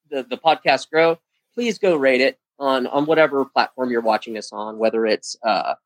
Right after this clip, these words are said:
uh, I don't know, Stitcher, iTunes, Google Podcast, any of it.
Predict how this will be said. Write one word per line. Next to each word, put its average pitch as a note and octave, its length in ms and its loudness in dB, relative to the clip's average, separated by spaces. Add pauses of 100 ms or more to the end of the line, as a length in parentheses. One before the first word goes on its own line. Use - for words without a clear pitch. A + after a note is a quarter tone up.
(260)
uh, G#2+ 320 4 (960)
I A2 80 -2
don't G2+ 120 -6
know, G#2 140 -6
Stitcher, A#2+ 720 2
iTunes, A#2 920 -2 (160)
Google C3 280 2
Podcast, A#2 500 2
any F3+ 200 6
of C3 100 -2
it. G#2+ 140 -4